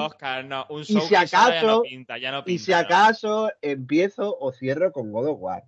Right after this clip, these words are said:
Speaker 1: pa' calentar a la gente. Con un
Speaker 2: Estás
Speaker 1: gameplay
Speaker 2: en,
Speaker 1: de
Speaker 2: eh,
Speaker 1: dos o
Speaker 2: esta-,
Speaker 1: tres
Speaker 2: estás en
Speaker 1: minutitos.
Speaker 2: tu mundo, eh, Oscar, todavía con el showcase, olvídate.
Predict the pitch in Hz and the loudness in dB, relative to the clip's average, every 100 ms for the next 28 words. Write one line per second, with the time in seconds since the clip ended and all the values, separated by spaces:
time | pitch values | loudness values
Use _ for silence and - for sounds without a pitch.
0 | _ - 104 110 95 107 131 123 110 110 | _ -14 -8 -8 -8 -4 0 0 -2 -10
1 | 101 90 - _ _ _ _ _ _ _ | -10 -14 -20 _ _ _ _ _ _ _
2 | _ _ _ _ _ _ 117 127 151 165 | _ _ _ _ _ _ -4 0 4 4
3 | 147 160 180 180 160 156 151 170 160 160 | 4 2 4 6 4 4 0 0 2 2
4 | 165 175 156 - - 208 202 196 170 175 | 0 -2 -2 -4 -4 -6 -6 -8 -8 -10
5 | 170 135 143 147 147 - 156 147 139 135 | -8 -8 -6 -6 -8 -8 -10 -8 -8 -8
6 | 127 127 139 143 151 147 123 123 135 113 | -10 -10 -12 -10 -14 -12 -12 -10 -10 -12
7 | 98 110 110 | -16 -20 _